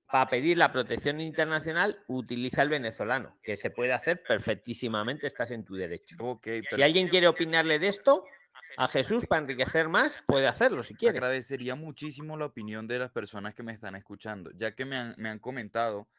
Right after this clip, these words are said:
Speaker 2: que, eh, a las personas que tienen doble nacionalidad, en, en mi caso, no le están dando la nacionali-,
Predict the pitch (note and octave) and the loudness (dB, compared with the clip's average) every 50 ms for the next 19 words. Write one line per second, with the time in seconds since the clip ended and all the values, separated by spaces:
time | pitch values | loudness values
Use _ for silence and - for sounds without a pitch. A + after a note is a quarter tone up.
0 | _ _ _ _ _ - A2+ A2 G#2+ G#2 G#2 G2+ - - G2+ G#2 G2+ G2 F2 C2+ | _ _ _ _ _ -4 -2 -2 0 -2 -2 -4 -6 -8 -8 -8 -8 -8 -6 -6
1 | G#2 A2 G#2+ - - G#2 G2 G2+ A#2 A#2+ B2+ B2 - A#2 - - G#2+ A2+ A2+ A2+ | -6 -8 -8 -8 -10 -12 -12 -10 -12 -12 -12 -10 -12 -12 -12 -12 -12 -12 -12 -10
2 | G#2 A2+ A2+ A#2+ B2+ A#2+ A#2 A2+ G#2 G#2 G2+ F#2+ F#2+ F#2 F2 F2+ F#2+ G2+ G2+ G2 | -8 -6 -6 -6 -6 -8 -10 -12 -12 -14 -14 -12 -12 -12 -10 -6 -4 -2 -2 -4
3 | F#2+ _ _ - F#2 F#2 F#2 E2 - F#2 F#2 - G#2 G2 F#2+ F2+ E2+ - G#2+ G#2 | -4 _ _ -18 -16 -14 -16 -16 -18 -20 -18 -16 -14 -14 -14 -16 -12 -8 -8 -8
4 | G2+ - G2+ G2+ F2 F#2+ G2+ G#2 G#2 A2 A2 - - A2 G#2 G2+ F#2+ G2 G2+ G2+ | -8 -8 -12 -14 -12 -12 -10 -10 -10 -10 -10 -12 -12 -12 -12 -10 -8 -8 -8 -8
5 | G2+ F#2+ G2 G2 G2 G2 F#2 F#2 F2+ F2+ F2 E2+ - F#2 F2+ F2 E2+ E2+ E2+ F2 | -10 -10 -10 -10 -8 -8 -8 -8 -10 -12 -14 -16 -16 -16 -16 -14 -14 -14 -14 -14